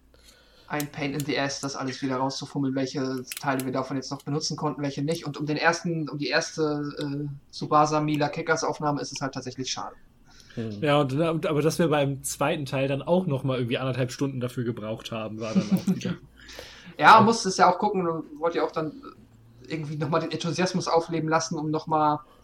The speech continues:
Speaker 1: ähnlich darüber zu reden, dass die Hörer dann halt nicht das, also das ist ja auch schräg, wenn man jetzt so
Speaker 3: Ja, Tsubasa gibt's auch.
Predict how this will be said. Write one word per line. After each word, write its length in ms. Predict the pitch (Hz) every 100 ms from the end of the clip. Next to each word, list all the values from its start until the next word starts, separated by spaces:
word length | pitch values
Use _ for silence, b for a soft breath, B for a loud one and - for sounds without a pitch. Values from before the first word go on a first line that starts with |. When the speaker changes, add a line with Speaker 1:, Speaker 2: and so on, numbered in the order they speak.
| b b _
Speaker 1:
ähnlich 440 | 165 185 180 170
darüber 360 | - 160 156 156
zu 140 | -
reden, 460 | 151 156 151 151 151
dass 280 | 156 151 -
die 140 | 147
Hörer 240 | 147 151 151
dann 180 | 147
halt 160 | 151 147
nicht 140 | 151
das, 260 | 143 - -
also 200 | 139 151
das 180 | 143 -
ist 160 | 147 156
ja 80 |
auch 60 | 147
schräg, 320 | - 165 131 -
wenn 80 | 127
man 100 | 123
jetzt 140 | 127
so 300 | - 131 127 - _ b b b b -
Speaker 3:
Ja, 240 | 131 139 135
Tsubasa 380 | 127 131 120
gibt's 220 | 110 110 107
auch. 200 | 95